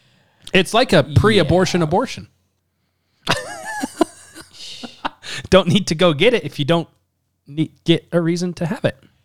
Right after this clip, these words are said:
Speaker 2: Ninety percent of law enforcement officers believe that legally armed citizens could reduce the number of mass shootings.
Speaker 1: Like the sheriff in Florida that
Speaker 2: Now,
Speaker 1: said, "If you're gonna shoot him, kill him."
Speaker 2: the mass shooting,
Speaker 1: <laughs>
Speaker 2: yes, the mass shootings number is,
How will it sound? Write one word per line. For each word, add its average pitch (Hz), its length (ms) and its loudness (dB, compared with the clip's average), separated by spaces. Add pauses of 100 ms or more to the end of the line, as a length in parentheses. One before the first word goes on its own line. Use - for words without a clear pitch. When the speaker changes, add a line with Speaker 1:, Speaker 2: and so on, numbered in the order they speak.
(280)
Speaker 2:
Ninety 302 480 0
percent 240 420 0
of 175 140 -2
law 185 180 2
enforcement 160 520 -4
officers 131 520 -4
believe 131 340 -6
that 135 100 -4
legally 185 380 0
armed 156 220 0
citizens 143 420 -6
could 131 140 -6
reduce 131 340 -6
the - 80 -10
number 127 300 -4
of 113 80 -10
mass 117 240 -10
shootings. 123 520 -8 (1300)
Speaker 1:
Like 110 220 -4
the 101 320 -4 (320)
sheriff 113 400 -2
in 101 80 -10
Florida 104 420 -4
that 98 140 -12
Speaker 2:
Now, 156 360 4 (160)
Speaker 1:
said, 123 60 -12
"If 113 120 -10
you're 110 80 -4
gonna 131 180 2
shoot 135 280 -4
him, 110 120 -8
kill 110 240 -2
him." 101 220 -6
Speaker 2:
the 151 200 -4
mass 226 280 2
shooting, 247 540 2
Speaker 1:
<laughs> - 40 -6
Speaker 2:
yes, 135 260 -2
the 151 140 -2
mass 220 220 4
shootings 277 500 0
number 175 380 2
is, 151 340 -2